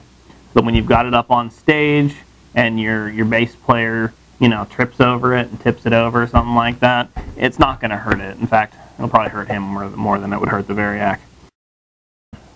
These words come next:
you have any questions, post comments, or jet on over to our Facebook page, which we'll link here, Temco Industrial Power. Like us on there and shoot us comments or questions on there, and we'd be happy to get back to you. And as always, you can give us a call, area code five one zero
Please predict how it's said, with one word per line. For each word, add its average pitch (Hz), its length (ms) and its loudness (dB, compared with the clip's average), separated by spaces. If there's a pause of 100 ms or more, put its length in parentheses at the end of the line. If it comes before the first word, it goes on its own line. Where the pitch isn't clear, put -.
you 147 60 6
have 123 100 0
any 120 120 -6
questions, 127 500 0 (360)
post 127 240 2
comments, 123 500 2
or 139 320 2 (380)
jet 127 200 4
on 135 140 2
over 135 160 0
to 139 60 4
our 127 220 2
Facebook 135 440 -2
page, 131 240 0
which 160 180 -8
we'll 127 140 4
link 120 240 0
here, 131 320 -2 (360)
Temco 123 280 2
Industrial 117 420 2
Power. 123 440 2 (300)
Like 123 320 4
us 120 140 -10
on 120 220 2
there 117 200 0
and 143 160 -2
shoot 120 180 2
us 117 180 0
comments 117 460 0
or 117 60 -4
questions 113 480 0
on 107 180 0
there, 107 160 0
and 123 100 0
we'd 107 140 -4
be 110 60 0
happy 127 420 0
to 120 60 2
get 120 180 -2
back 113 300 -4
to 123 60 0
you. 143 180 2 (420)
And 135 160 4
as 139 160 0
always, 135 420 0
you 117 120 0
can 113 160 2
give 104 140 2
us 113 120 -6
a 120 80 0
call, 196 400 2 (300)
area 117 160 0
code 117 200 -2
five 151 300 0
one 165 240 0
zero 127 460 0